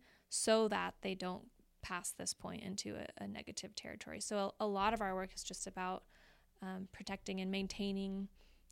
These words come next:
what we already have, and we don't want it to cross over into a more negative state.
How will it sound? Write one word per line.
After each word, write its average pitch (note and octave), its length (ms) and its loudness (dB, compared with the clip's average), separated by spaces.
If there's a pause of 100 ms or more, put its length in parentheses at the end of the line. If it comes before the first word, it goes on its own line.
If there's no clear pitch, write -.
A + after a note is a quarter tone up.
(120)
what G#3+ 160 2
we F#3+ 120 2
already F#3 360 0
have, - 420 -2
and G3+ 140 -6
we G3+ 80 -8
don't - 180 -6
want - 140 -6
it A3 80 -14
to G#3 80 -8
cross - 320 -4
over - 180 -10
into - 360 -4
a E2 300 -6
more - 160 -6
negative - 440 -8
state. - 320 -4